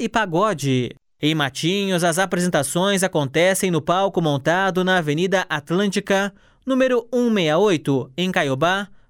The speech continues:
próximo ao Pico de Matinhos.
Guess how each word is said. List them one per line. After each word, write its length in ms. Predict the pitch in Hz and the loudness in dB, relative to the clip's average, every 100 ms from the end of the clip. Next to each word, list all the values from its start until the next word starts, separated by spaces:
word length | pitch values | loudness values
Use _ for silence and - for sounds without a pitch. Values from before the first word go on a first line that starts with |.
| _ | _
próximo 480 | 139 147 180 - 156 | 0 2 2 0 0
ao 100 | 131 | 0
Pico 340 | 135 208 214 | 0 -2 0
de 140 | 185 220 | 0 0
Matinhos. 960 | 247 - 139 135 135 135 131 - - | 0 -2 -2 0 0 -2 -2 -2 -4